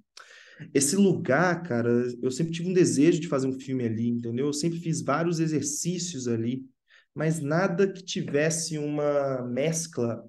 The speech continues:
com a temática, com personagens, com, com o artefato fílmico mesmo, né?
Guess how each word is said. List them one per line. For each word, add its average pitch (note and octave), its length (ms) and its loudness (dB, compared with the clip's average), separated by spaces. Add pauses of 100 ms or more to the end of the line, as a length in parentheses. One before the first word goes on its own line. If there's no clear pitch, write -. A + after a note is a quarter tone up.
(100)
com - 80 -6
a A#2+ 60 -2
temática, D3 760 0
com A#2+ 220 -6
personagens, C3+ 960 -2 (320)
com, A#2+ 720 0 (340)
com A#2 640 -2
o B2 80 2
artefato C3 1200 0 (800)
fílmico G3 540 8
mesmo, G#2 420 2
né? C#3 240 -2